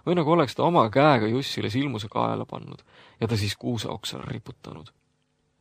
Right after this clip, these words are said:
Tead, Mari, rääkis Andres natukese aja pärast edasi. Meie elu läheb nõnda lörri varem või hiljem.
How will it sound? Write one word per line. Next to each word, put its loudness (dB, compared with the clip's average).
Tead, 0
Mari, -4
rääkis 0
Andres -2
natukese -6
aja -2
pärast -6
edasi. -10
Meie 4
elu 6
läheb 0
nõnda 0
lörri 2
varem -2
või -4
hiljem. -6